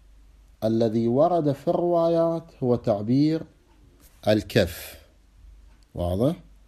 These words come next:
والكف ليس له إلا معنى واحد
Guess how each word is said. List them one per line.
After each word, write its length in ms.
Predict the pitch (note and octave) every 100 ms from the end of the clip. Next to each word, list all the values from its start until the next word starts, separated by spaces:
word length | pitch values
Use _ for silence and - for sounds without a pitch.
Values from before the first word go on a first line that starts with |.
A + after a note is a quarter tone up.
| _ _ _ _ _ - - - F#2+ G2+ G2+ G2+ G2+ G2+ G2+ F#2 - _ _ _ _ _ _ _
والكف 680 | D#3 G3+ F#3+ G#3 F#3 F3 -
ليس 320 | F3+ F#3+ -
له 380 | F#3+ F3+ F#3 E3
إلا 240 | D#3 C#3+
معنى 300 | C#3 C3+ B2
واحد 420 | G2 E2+ D#2 -